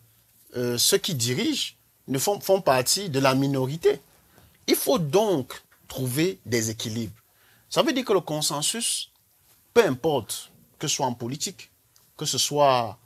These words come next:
en économie, que ce soit partout d'ailleurs,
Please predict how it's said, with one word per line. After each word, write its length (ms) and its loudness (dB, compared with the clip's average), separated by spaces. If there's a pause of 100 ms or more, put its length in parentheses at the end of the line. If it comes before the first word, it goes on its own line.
(260)
en 140 -4
économie, 480 -2 (580)
que 80 0
ce 80 4
soit 160 2
partout 260 -4
d'ailleurs, 420 -2